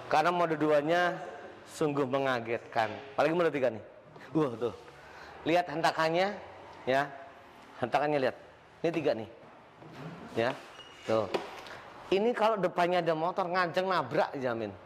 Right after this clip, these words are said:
Kalau Anda iseng belum punya motor listrik tiba-tiba langsung ke mode tiga. Mending mode pertama dulu. Ya, tuh.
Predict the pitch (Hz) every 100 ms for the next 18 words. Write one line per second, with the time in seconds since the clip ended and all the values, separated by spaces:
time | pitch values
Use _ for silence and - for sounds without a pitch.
0 | - - - 135 135 135 151 160 143 -
1 | - - - - 139 - 165 165 - -
2 | - 139 139 135 143 147 139 135 - -
3 | - - - - - - - - - -
4 | 143 143 143 139 - 175 156 139 156 156
5 | 151 139 139 131 123 120 113 107 - -
6 | - - - 120 151 151 127 127 127 120
7 | 107 101 - - - - - - - -
8 | - - - - 101 120 - - 107